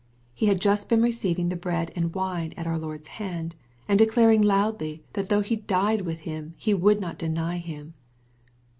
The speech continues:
This also was bad. It was a sin committed under apparently small provocation.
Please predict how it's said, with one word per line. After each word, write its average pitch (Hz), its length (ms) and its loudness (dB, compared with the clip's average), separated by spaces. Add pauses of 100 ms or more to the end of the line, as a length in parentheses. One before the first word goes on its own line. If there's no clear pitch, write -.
(140)
This 185 260 -6
also 214 500 -6
was 160 200 -8
bad. 156 400 -10 (1080)
It 196 200 4
was 196 140 4
a 190 60 0
sin 226 300 2
committed 202 600 0
under 175 240 0
apparently 180 640 -4
small 175 380 -4
provocation. 170 840 -8